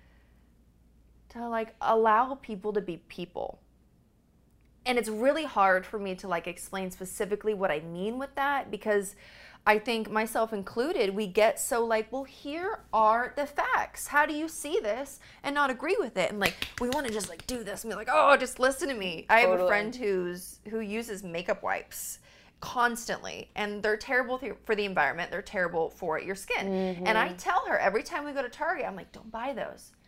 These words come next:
Speaker 1: Don't buy those. They're bad for your skin. They're bad for everything."
Speaker 2: Yeah, they drag your face down or, yeah.
Speaker 1: Yeah, they're ter-, yeah, they pull, they're bad for the environment. She's never gonna stop using them, those makeup wipes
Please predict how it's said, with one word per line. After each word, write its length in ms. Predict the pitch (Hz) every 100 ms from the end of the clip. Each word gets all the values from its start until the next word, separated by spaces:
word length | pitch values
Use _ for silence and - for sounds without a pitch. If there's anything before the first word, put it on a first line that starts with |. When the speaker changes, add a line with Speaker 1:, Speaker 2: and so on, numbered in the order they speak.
| _
Speaker 1:
Don't 240 | 269 277 -
buy 240 | 262 349
those. 220 | 262 170
They're 100 | 190
bad 360 | 196 226 240 330
for 80 | 320
your 140 | 320
skin. 440 | 311 - 170 165 233 _ _ _
They're 100 | 277
bad 340 | 220 170 190 220
for 100 | 277
everything." 420 | 330 440 370 196
Speaker 2:
Yeah, 40 | 185
they 120 | 175
drag 520 | 180 190 180 185 185
your 120 | 185
face 420 | 180 190 185 190
down 420 | - 175 175 175 175
or, 280 | 165 165 165 - - 196
yeah. 60 | 240
Speaker 1:
Yeah, 320 | 330 370 131
they're 160 | - 220
ter-, 280 | 247 269 233
yeah, 280 | 277 320
they 80 | 196 180
pull, 580 | - 302 277 262 254 247
they're 120 | 220
bad 240 | 196 226 226
for 60 |
the 80 | 220
environment. 500 | 214 226 254 262 254 - - - _ _ _ _
She's 500 | - - 285 330 370
never 500 | 226 214 208 202 262
gonna 220 | 240 202
stop 340 | 190 190 185 202
using 300 | 202 202 208
them, 200 | 190 180 -
those 240 | 190 185
makeup 280 | 180 180 -
wipes 380 | 269 320 -